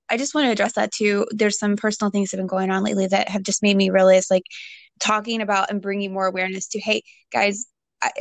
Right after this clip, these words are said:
even though I work with women's health, um, and something I saw today as I was doing some, some research is, and I bring this up because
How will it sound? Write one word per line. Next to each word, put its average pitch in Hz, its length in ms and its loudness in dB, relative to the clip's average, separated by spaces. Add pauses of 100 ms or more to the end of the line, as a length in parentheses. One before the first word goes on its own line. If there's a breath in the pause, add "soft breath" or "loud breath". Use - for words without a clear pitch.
even 233 180 6
though 233 100 6
I 214 120 2
work 202 220 2
with 208 100 -2
women's 196 300 -4
health, 208 260 0 (180)
um, 190 420 0
and 202 180 2
something 220 260 2
I 202 80 2
saw 202 240 0
today 196 320 2
as 190 120 -2
I 190 80 -2
was 190 220 -6
doing 196 260 -2
some, 196 400 -2
some 196 240 0
research 240 460 4 (480 loud breath)
is, 220 320 2
and 220 160 2
I 196 80 2
bring 254 240 0
this 262 240 2
up 202 260 -2
because 214 480 -2